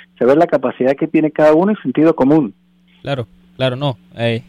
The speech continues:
Speaker 2: yo creo que son muy pocas las personas que pueden cargar un sofá <laughs> entre ellas solas, pero claro, el sentido común es lo más importante al final. Ahora, doctor, antes de acabar la entrevista, porque nos quedan unos pocos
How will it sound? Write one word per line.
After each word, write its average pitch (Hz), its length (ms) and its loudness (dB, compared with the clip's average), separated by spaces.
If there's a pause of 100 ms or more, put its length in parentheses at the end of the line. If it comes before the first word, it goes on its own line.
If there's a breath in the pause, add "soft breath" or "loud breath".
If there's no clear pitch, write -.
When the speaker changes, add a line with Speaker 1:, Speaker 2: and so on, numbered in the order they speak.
(100)
Speaker 2:
yo 127 80 -4
creo 127 100 -2
que 139 80 -4
son 135 240 -8
muy 180 240 2
pocas 160 580 -4
las 117 120 -16
personas 131 360 -8
que 143 120 -4
pueden 123 200 -8
cargar 117 300 -6
un 127 80 -8
sofá 123 420 -4 (300 soft breath)
<laughs> - 340 -4
entre 160 300 -2
ellas 160 240 -2
solas, 180 400 -4 (380 soft breath)
pero 151 260 0
claro, 214 220 -2
el 151 80 0
sentido 165 340 -4
común 170 200 -4
es 175 120 -2
lo 175 60 -2
más 170 180 -4
importante 156 380 -6
al 151 80 -4
final. 143 240 -4
Ahora, 156 240 0
doctor, 139 320 -4
antes 170 240 -6
de 170 60 0
acabar 143 280 -4
la 160 80 -2
entrevista, 143 400 -8
porque 120 220 -12
nos 113 120 -20
quedan 139 180 -2
unos 151 280 -2
pocos 139 720 -4